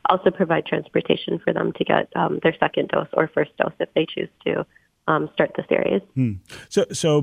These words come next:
Speaker 2: before we talk a little more about the sheltered population, uh, I wanna try to get to the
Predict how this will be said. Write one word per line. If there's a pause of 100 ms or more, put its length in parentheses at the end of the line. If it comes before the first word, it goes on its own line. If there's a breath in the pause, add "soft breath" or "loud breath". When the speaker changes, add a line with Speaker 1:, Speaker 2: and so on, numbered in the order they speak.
(120)
Speaker 2:
before
we
talk
a
little
more
about
the
sheltered
population, (440 loud breath)
uh, (120)
I
wanna (300)
try
to
get (140)
to (220)
the